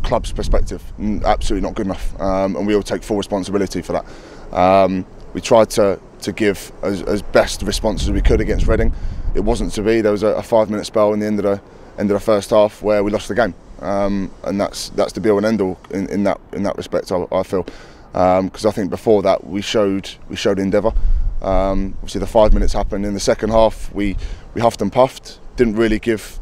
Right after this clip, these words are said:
too much up in terms of opportunities, but the game was dead by then. And, you know, you can't give away a two-goal lead in the Championship and expect,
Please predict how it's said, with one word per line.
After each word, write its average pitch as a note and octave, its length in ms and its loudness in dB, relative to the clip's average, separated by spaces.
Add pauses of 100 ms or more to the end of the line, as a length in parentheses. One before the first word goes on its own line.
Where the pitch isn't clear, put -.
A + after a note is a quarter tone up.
too A#2 160 0
much G#2 240 -2
up A2 160 0
in G2 80 -2
terms G#2 240 -2
of G2+ 60 -2
opportunities, A#2 640 -2 (480)
but G#2+ 200 4 (140)
the G#2+ 80 -4
game A2 200 4
was G2+ 100 -4
dead A2+ 180 0
by F#2 140 0
then. F2 180 -8 (160)
And, F#2 100 -8
you F#2 80 -2
know, F2+ 80 0
you G2 120 -2
can't G2+ 320 0
give - 420 -2
away G2 300 0
a F#2+ 80 -2
two-goal F#2+ 360 0
lead G2 200 0
in G2+ 60 -2
the F#2+ 60 -4
Championship G2 500 -2
and F#2+ 100 -4
expect, - 460 -4